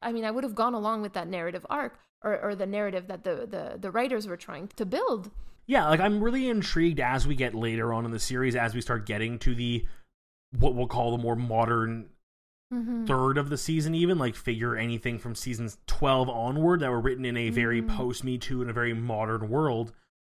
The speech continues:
Speaker 2: I'm curious to see how many of those tropes still appear, if there's a noticeable shift. I'm excited to reach that point.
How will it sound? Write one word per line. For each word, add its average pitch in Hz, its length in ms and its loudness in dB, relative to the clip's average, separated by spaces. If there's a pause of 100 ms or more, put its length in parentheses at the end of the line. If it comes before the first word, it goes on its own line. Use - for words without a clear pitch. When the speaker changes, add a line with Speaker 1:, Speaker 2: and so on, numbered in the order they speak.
(140)
Speaker 2:
I'm 147 260 -4
curious 151 440 -4
to 135 60 -4
see 143 200 -4
how 127 260 -2
many 127 220 -2
of 123 120 -2
those 120 160 -4
tropes - 460 -4 (420)
still 131 340 2
appear, 175 640 4 (100)
if 131 400 -2
there's 143 200 2
a 135 60 4
noticeable 131 640 0
shift. - 640 2 (220)
I'm 139 140 -2
excited 160 440 0
to 151 100 4
reach 139 220 0
that 120 140 4
point. - 340 4